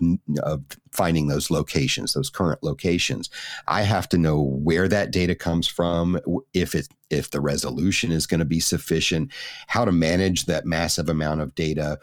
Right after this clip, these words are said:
once it gets to me, how to process it to get it ready,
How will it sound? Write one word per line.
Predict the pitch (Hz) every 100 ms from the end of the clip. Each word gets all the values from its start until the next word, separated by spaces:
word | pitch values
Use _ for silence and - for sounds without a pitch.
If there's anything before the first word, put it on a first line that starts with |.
| - -
once | 85 76
it | - -
gets | 107 104 -
to | - 104
me, | 95 90
how | 82 73
to | 67
process | - 90 82 78 85 76 -
it | -
to |
get | 71 80
it | 69
ready, | 80 80 85 87